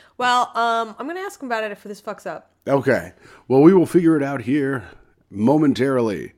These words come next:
Speaker 2: And we'll know by the end of this episode if it fucked up.
Speaker 1: So you can
Speaker 2: Stay
Speaker 1: also take,
Speaker 2: tuned.
Speaker 1: you can also take bets on whether or not I fucked this up.
Speaker 2: And those are ten dollar service charge bets 'cause they're live.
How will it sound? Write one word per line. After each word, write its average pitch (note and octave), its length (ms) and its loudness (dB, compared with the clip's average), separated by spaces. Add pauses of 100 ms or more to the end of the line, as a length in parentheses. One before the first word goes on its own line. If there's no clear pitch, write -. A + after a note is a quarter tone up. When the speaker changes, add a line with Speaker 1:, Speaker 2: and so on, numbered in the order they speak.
(100)
Speaker 2:
And C3+ 240 4
we'll G#3+ 160 12
know G3 360 6
by A#2+ 200 2
the A#2+ 160 2
end C3+ 120 4
of C3 100 0
this B2+ 180 -2
episode A#2+ 460 0
if G2+ 120 -6
it G2 100 -10
fucked G#2+ 320 -6
up. G2+ 220 -4
Speaker 1:
So C#4+ 260 4
you C#4 120 -2
can E4+ 100 -2
Speaker 2:
Stay F#4 100 6
Speaker 1:
also G#3+ 200 10
take, D#4 120 6
Speaker 2:
tuned. F#3+ 440 6
Speaker 1:
you B3+ 100 -10
can D4+ 100 -2
also E4+ 160 -2
take A#3+ 240 -6
bets A#3 280 -4
on A3+ 160 -6
whether G#3 220 -8
or A3 40 -10
not A3+ 340 -6
I F#3+ 120 -10
fucked - 440 -16
this A3 160 -12
up. D4 180 -6 (140)
Speaker 2:
And C#3 200 2
those E3+ 180 4
are D3+ 100 4
ten E3 280 0
dollar D3 280 4
service C3+ 400 0
charge A#2+ 360 0
bets A#2 280 0
'cause A#2+ 200 -4
they're A#2+ 160 2
live. G#2 600 -2